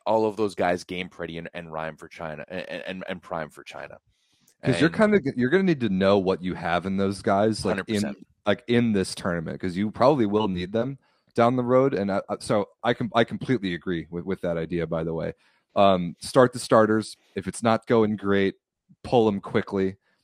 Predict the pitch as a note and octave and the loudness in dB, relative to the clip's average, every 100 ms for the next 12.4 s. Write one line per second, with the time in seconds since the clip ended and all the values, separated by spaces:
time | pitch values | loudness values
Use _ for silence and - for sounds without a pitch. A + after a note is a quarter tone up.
0 | _ G#2 G#2 F#2+ A#2+ A#2 A2+ G#2+ G#2 - | _ -6 -4 -4 -4 0 4 4 2 -2
1 | G2+ G2+ - - - G2 F#2+ F2 - F2 | -2 -2 -6 -8 -6 -2 -2 -2 -4 -6
2 | F#2 G2 - A#2 A#2 A#2+ G2 F2+ E2+ E2+ | -4 -4 -4 0 0 0 -2 -4 -6 -10
3 | - _ _ _ _ - F#2 F2 G#2 F2 | -14 _ _ _ _ -8 -8 -4 -2 -2
4 | F#2+ A2+ G2+ F#2+ F#2 F2+ E2+ - F#2 F2 | -4 -4 0 2 2 -2 -6 -6 -6 -4
5 | F2+ E2 F#2 F2+ E2+ _ _ _ _ - | -6 -4 -4 -4 -6 _ _ _ _ -20
6 | - _ - G#2+ C3 D#3 C#3+ A#2+ A2+ G#2 | -20 _ -8 2 4 4 2 2 0 0
7 | - - F2+ F#2+ G2 G2+ - - _ A2 | -2 0 2 2 0 0 -8 -16 _ -2
8 | G#2+ G#2+ G2+ G#2 - - - _ _ _ | 0 0 0 -2 -8 -12 -16 _ _ _
9 | A2 G#2 G#2 F#2+ F#2+ G2+ G2+ F#2+ F#2 - | -6 4 4 4 2 4 4 2 0 -4
10 | - G2 A2 F#2 F2 - F2+ G2+ - - | -8 -8 0 0 0 -2 -2 -2 -6 -14
11 | E2+ E2 A#2+ C3 G2 G2+ - - G#2+ F2+ | -8 2 2 4 2 2 0 -2 -2 0
12 | E2+ A2+ - | -2 -2 -4